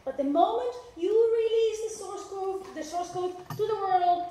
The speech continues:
for anybody to use, you need to come to terms with the fact that you have also released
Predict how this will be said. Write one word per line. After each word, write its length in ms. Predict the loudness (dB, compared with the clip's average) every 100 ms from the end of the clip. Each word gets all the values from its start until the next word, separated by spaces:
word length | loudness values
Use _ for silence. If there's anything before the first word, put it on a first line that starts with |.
| -10
for 140 | -10 0
anybody 420 | 0 2 0 -2
to 100 | -4
use, 360 | -4 -6 -8 -12 -12
you 80 | -6
need 180 | -4 -4
to 80 | -6
come 240 | -4 -4
to 80 | -4 -4
terms 260 | -4 -4
with 140 | -8 -10
the 60 |
fact 440 | -8 -6 -6 -10 -18 -20 -12
that 100 | -6
you 80 | -6
have 120 | -6 -4
also 580 | -4 -4 -4 -6 -6 -12 -10
released 480 | -8 -6 -8 -10